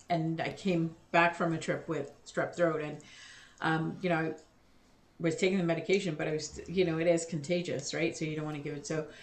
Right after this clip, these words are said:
because I was, I was going into the office, I did have some clients that were coming in to see me, um,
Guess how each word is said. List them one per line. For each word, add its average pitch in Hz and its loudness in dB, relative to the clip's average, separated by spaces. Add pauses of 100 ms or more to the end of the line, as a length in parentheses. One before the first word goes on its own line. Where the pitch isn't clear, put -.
(180)
because 190 6
I 180 10
was, 170 4
I 170 6
was 160 0
going 151 -2
into 143 -8
the 156 0
office, 185 4
I 160 -4
did 151 -2
have 143 0
some 143 -6
clients 143 -6
that 123 -2
were 127 -6
coming 165 -2
in 220 4
to 170 -2
see 208 0
me, 160 2 (560)
um, 160 0